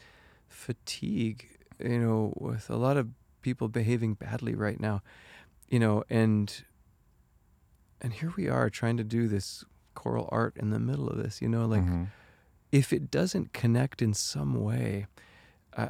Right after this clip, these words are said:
Speaker 1: I feel like we're not tuning in correctly to what our responsibilities are.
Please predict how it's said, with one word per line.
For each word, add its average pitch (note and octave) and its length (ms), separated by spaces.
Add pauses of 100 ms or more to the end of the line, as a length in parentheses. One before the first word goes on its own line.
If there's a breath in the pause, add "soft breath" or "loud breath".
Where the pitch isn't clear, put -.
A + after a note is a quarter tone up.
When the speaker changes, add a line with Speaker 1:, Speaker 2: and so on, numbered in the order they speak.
Speaker 1:
I A#2 140
feel B2+ 240
like A2+ 300 (1000)
we're A#2+ 100
not A#2+ 240
tuning A#2+ 340
in A2+ 180
correctly G#2+ 440
to - 120
what A2 140
our G#2+ 100
responsibilities G#2+ 880
are. - 200